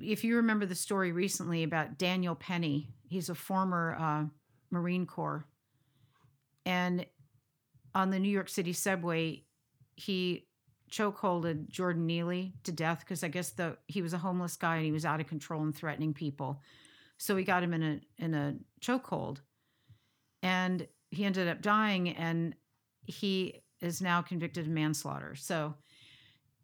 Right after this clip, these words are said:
it didn't turn out maybe the way that he had wanted, but that's the way,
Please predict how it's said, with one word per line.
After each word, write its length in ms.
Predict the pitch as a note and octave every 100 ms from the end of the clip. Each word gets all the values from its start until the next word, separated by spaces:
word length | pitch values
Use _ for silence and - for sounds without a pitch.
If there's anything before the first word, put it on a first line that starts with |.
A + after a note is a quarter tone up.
| _ _
it 180 | A3 G#3
didn't 500 | B3 B3+ A#3+ A3 -
turn 280 | - A3+ A3
out 280 | G#3 G3+ G3
maybe 240 | G3 F#3
the 120 | F3+
way 200 | F3 F3+
that 160 | E3+ E3+
he 220 | D3+ F#3+
had 260 | F3 D#3 D#3
wanted, 600 | E3 F3 F3 F#3+ F#3+ F#3 - - _ _ _ _ - _
but 260 | F3 E3+ - _ _ - - _ _ _ _ _ _ _ _ _ _ -
that's 380 | F3 F#3+ - -
the 120 | G3
way, 420 | F#3 F3+ F3 F3